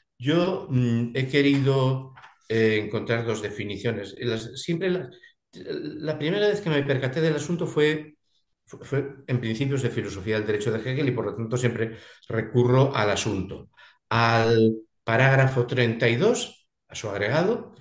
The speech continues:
y al parágrafo ciento cuarenta y dos, donde explica la relación concepto-idea. En el treinta y dos, parágrafo treinta y dos, para que veamos cuál es la relación entre el concepto Begriff y la idea, dice,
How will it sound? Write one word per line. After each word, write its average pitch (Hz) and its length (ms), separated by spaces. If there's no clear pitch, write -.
y 135 220
al 123 240
parágrafo 143 680
ciento 131 380
cuarenta 110 320
y 104 80
dos, 92 220
donde 101 440
explica 139 400
la 135 100
relación 113 360
concepto-idea. 92 840
En 131 140
el 135 140
treinta 208 340
y 185 80
dos, 160 380
parágrafo 123 460
treinta 120 300
y 113 40
dos, 120 160
para 113 160
que 101 80
veamos 117 300
cuál 120 120
es 113 120
la 110 80
relación 107 420
entre 101 260
el 92 80
concepto 98 460
Begriff 110 580
y 107 120
la 104 80
idea, 113 580
dice, 123 580